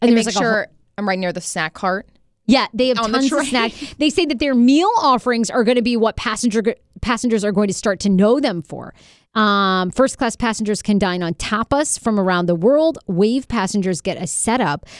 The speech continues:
Speaker 1: About twenty-four hours before departure, passengers can choose a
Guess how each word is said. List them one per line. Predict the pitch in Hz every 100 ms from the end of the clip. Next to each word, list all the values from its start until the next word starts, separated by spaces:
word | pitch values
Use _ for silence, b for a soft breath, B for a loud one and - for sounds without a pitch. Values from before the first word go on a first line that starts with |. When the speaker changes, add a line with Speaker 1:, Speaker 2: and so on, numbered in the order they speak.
| B
Speaker 1:
About | 214 208 196
twenty-four | - 247 254 214
hours | 202 190
before | 190 - 214
departure, | 180 - 233 -
passengers | 180 196 185 220 196
can | - 185
choose | - 208 180 -
a | -